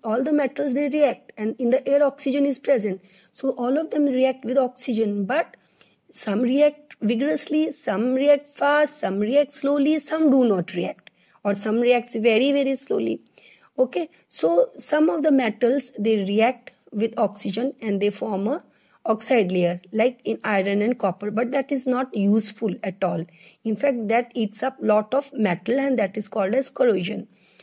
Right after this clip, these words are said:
But in some cases, the metals, they react with oxygen and a layer of oxide is formed. But here, that layer is a, it acts as a protective layer. Okay, and here that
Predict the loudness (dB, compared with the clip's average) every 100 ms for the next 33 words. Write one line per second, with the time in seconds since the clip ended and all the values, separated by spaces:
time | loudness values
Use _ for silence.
0 | -6 -2 0 0 -2 0 -2 -2 0 0
1 | 0 -2 -2 -4 _ -20 _ 0 2 2
2 | 0 0 0 0 0 0 0 -2 -2 -4
3 | -6 0 -2 -2 -8 -4 -4 -4 -4 -2
4 | -2 -2 0 2 2 0 -2 -6 -4 -8
5 | -4 -2 0 -2 -4 -6 -4 -2 -2 -4
6 | -8 -10 -8 0 2 2 -2 -6 -20 _
7 | -6 -6 -2 0 2 2 -2 -4 -2 -4
8 | _ _ _ -10 -2 -4 -4 -8 -6 -6
9 | -4 -4 -4 -8 _ -2 -2 -4 -4 -6
10 | -16 _ _ _ _ _ _ _ -8 -2
11 | -4 -4 _ -20 _ -4 -2 -2 -6 -4
12 | 2 4 4 -2 _ _ -6 0 2 0